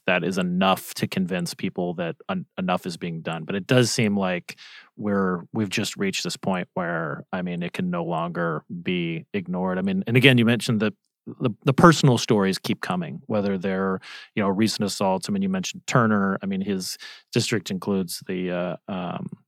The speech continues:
Wright-Patterson Air Force Base and, and, you know, like, the power of people going to their member of Congress and them saying, like, "I'm gonna, uh, address this." It just seems, um, I mean, it's been years in the making, but it's, it seems like it's happening. Something's happening.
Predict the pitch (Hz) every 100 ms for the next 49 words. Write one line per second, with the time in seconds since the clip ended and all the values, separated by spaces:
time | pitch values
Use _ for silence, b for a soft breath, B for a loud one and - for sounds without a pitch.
0 | - - - 101 - 104 90 - 92 90
1 | - 82 - 87 85 - 90 90 87 -
2 | 95 87 120 101 92 - 113 - 113 113
3 | 104 101 90 - 107 104 92 98 98 95
4 | 92 87 - 98 95 92 92 90 87 -
5 | 90 90 87 165 - 180 87 - 180 165
6 | 85 82 - - 87 82 - - 80 -
7 | - 90 92 90 - 85 80 95 101 87
8 | - 90 87 - - B B B B -
9 | 90 85 82 - - 117 104 - 117 107
10 | 135 139 120 101 92 85 87 87 80 78
11 | - 92 85 - - - 101 104 90 82
12 | - - - - - - - 92 - -
13 | - - -